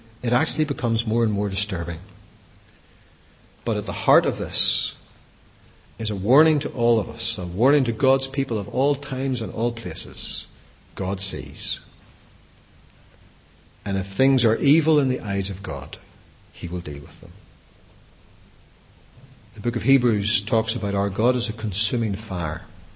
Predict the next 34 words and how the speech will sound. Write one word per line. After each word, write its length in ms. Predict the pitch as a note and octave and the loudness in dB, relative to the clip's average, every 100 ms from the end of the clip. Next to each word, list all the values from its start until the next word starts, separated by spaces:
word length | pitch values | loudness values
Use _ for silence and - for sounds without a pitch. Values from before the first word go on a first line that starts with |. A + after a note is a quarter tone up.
| - - - - - - - - - - - - - | -20 -20 -20 -20 -20 -20 -20 -20 -20 -20 -20 -14 -6
And 80 | |
it's 160 | G2 G2 | -2 0
something 260 | C3+ A#2+ A2+ | 0 0 -2
as 140 | G#2 | -2
Christians 460 | - A2+ - A2 G2 | -2 -2 -2 -4 -4
that 100 | F#2+ | -4
sometimes 500 | A2+ G#2+ A2 G2+ G#2 | -2 -2 -2 -4 -2
we're 60 | |
not 200 | G2 - | -4 -4
terribly 300 | - G2+ F#2+ | -4 -4 -4
comfortable 440 | G2 A2 - G#2+ F#2 | -4 -6 -6 -8 -8
with. 160 | - - - - - - - - - | -8 -14 -20 -20 -20 -20 -20 -16 -6
But 140 | G#2 | -4
it's 240 | G#2+ - - - | -4 -6 -8 -8
true. 420 | - A2 F#2 D2+ - - - - - - - - - - _ - - _ - - - _ - - - - - _ - - | -6 -4 -4 -6 -10 -20 -20 -20 -20 -20 -20 -20 -20 -20 _ -20 -20 _ -20 -20 -20 _ -20 -20 -20 -20 -20 _ -20 0
I 60 | C#3+ | 6
would 80 | D3 | 6
encourage 380 | A2+ - A#2+ | 6 6 4
you 80 | G#2 | 4
just 160 | G2+ - | 0 -2
to 80 | G2+ | -2
take 220 | F#2 - | -4 -2
time 320 | G2+ F2+ F2 | 0 0 -2
to 240 | - D#2+ E2 - - | -4 -6 -6 -10 -10
reflect 400 | F#2+ - G2+ G#2 | -6 -2 -2 0
on 100 | F#2 | -2
this 160 | F2+ - | -2 -2
passage 340 | G2 F#2 F#2 | -4 -2 -4
yourselves, 580 | F2 - F2+ F2+ F2 - | -4 -2 0 -2 -2 -6
and 220 | - F2+ | -6 -4
when 100 | F#2+ | -2
you 80 | G#2 | 0
do 160 | G2 C3 | 2 4
so, 340 | - C#3+ C#3 | 6 4 4